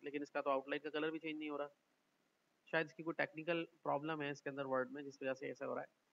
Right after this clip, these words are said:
एक normal shape पे हम try करते हैं इसको, इसमें हम एक color दे देते हैं,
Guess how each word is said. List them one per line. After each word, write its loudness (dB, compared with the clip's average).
एक -4
normal 4
shape 0
पे 4
हम -2
try 4
करते -4
हैं -4
इसको, -4
इसमें -6
हम -2
एक -8
color 4
दे 2
देते -2
हैं, -6